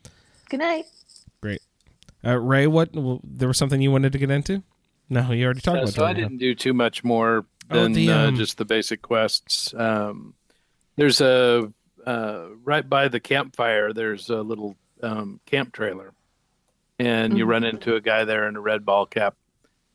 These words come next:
Speaker 2: Oh.
Speaker 3: And, uh, you know, you can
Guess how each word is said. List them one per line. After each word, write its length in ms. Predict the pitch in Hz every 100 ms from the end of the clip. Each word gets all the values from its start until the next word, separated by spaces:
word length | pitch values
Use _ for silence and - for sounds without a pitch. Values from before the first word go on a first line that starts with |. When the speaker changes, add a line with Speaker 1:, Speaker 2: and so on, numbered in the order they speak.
| -
Speaker 2:
Oh. 240 | 160 127
Speaker 3:
And, 440 | 117 113 107 104 104
uh, 480 | 107 104 101 104 104 _ _ _ _ -
you 100 | 117
know, 120 | 104
you 180 | 104 98
can 540 | - 107 101 107 104